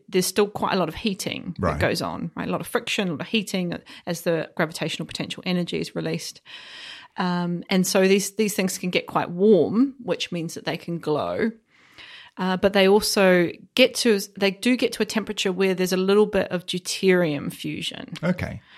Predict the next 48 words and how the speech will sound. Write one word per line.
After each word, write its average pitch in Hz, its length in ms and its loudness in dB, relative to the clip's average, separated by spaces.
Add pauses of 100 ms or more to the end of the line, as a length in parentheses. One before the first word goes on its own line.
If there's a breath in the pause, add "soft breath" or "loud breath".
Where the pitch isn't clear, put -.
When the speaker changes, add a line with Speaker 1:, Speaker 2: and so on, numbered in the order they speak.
(140 loud breath)
Speaker 2:
So - 140 4
they 117 100 8
can, 127 300 4
they 123 100 2
can, 110 280 2
<laughs> - 40 -20
it's - 380 0
like 160 120 2
the 131 120 6
engine's 113 400 6
just - 400 -2 (340)
almost 180 840 8
turning 113 340 8
Speaker 1:
Yeah. 104 100 8
Speaker 2:
over. 95 240 4
It's 90 120 -4
almost 156 460 6
starting. 104 460 2
You're 95 100 -2
getting 107 240 2
these 110 160 2
little, 123 320 2 (580 loud breath)
little 127 400 0
flares 120 640 4
and, 101 280 2
and, 95 420 0
and 95 140 0
a - 20 0
bit 104 240 8
of 165 100 6
heat, 120 440 0 (200)
a 220 60 0
bit 202 120 6
of 151 80 10
Speaker 1:
Mm. 120 40 8
Speaker 2:
light 110 340 2
coming 90 300 -2
off 87 240 -6
because 117 380 2
of 101 120 2
the, 85 280 -4
the 95 80 -10
sheer, 110 200 -6
just 101 240 -4
sheer 104 160 -4
quantity 90 360 -4
of 85 80 -8
heat. 101 200 -2